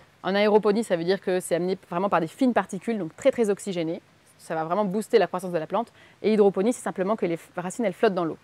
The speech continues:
Mais il existe d'autres systèmes de culture, comme un système de radeau, où en fait, ce sont juste des planches qui flottent sur l'eau, et dans les planches, il va y avoir des petits pots paniers qui vont supporter les, les plantes et donc les racines. Et puis, il y a,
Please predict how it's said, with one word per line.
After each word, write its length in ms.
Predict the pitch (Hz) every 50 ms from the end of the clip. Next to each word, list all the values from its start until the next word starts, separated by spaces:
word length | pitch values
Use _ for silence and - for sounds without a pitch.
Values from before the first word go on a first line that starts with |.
| _ _ _ - - - - - _ _ _ -
Mais 140 | 202 254 277
il 80 | 247 262
existe 280 | 226 233 277 254 240
d'autres 300 | 208 190 285 294 - 277
systèmes 300 | 208 226 208 - 220 208
de 80 | 196 190
culture, 400 | 170 185 156 - - 175 247 269 - _ -
comme 160 | - 175 175
un 80 | 170 175
système 320 | - 185 - 226 208 196
de 60 | 170
radeau, 480 | 165 165 165 175 180 175 190 247 294 285
où 160 | 214 170 160 160
en 60 | 165
fait, 160 | - 226 220
ce 80 | - 180
sont 160 | - 180 170
juste 180 | 170 214 208
des 80 | 180 -
planches 360 | - - 214 214 233 220 -
qui 100 | - 196
flottent 220 | - - 202 196 -
sur 180 | - 196 185
l'eau, 200 | 202 202 220 220
et 60 | 180
dans 140 | 160 165 196
les 100 | 196 196
planches, 300 | 180 - 196 202 214 190
il 40 | -
va 80 | 160 156
y 40 | 170
avoir 160 | 165 185 180
des 80 | 160 156
petits 220 | _ - - 190
pots 140 | - 202 185
paniers 260 | 185 180 190 196 185
qui 80 | - 175
vont 100 | 160 165
supporter 380 | - 170 143 165 165 - 175
les, 240 | 165 156 151 147 147 - - - _ _ _ _ -
les 60 | 170 156
plantes 260 | 190 190 190 185 196
et 60 | 160
donc 180 | 147 151 156 -
les 60 | 156
racines. 400 | - - - - 233 269 311 311 - - - - - _ _ _ _ -
Et 80 | 214
puis, 120 | 190 226 233
il 20 |
y 40 | 220
a, 200 | 208 202 208